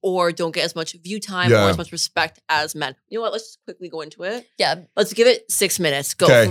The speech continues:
Speaker 1: Let's
Speaker 2: Yeah. So I, I have some very hot takes on this.
Speaker 1: Let's do it.
Speaker 2: Um, I'm very supportive of female athletes.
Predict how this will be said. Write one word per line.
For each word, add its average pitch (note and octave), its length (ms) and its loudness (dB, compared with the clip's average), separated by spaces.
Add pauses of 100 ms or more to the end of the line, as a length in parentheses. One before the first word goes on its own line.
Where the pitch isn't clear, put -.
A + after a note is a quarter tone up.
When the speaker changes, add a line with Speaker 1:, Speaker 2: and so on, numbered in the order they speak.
(120)
Speaker 1:
Let's D3 60 4
Speaker 2:
Yeah. D#3 240 8
So C3+ 320 6
I, B2 240 6
I C3 40 8
have C3 120 4
some C#3+ 120 2
very A#2 200 6
hot A#2 200 6
takes A2+ 240 0
on G#2 120 2
this. G2 100 4
Speaker 1:
Let's F#2+ 160 2
do F#3+ 140 0
it. - 420 -2
Speaker 2:
Um, G#2+ 480 4
I'm B2 140 4
very A#2 200 4
supportive G#2+ 460 0
of G2 80 -4
female G#2+ 300 0
athletes. G2 560 0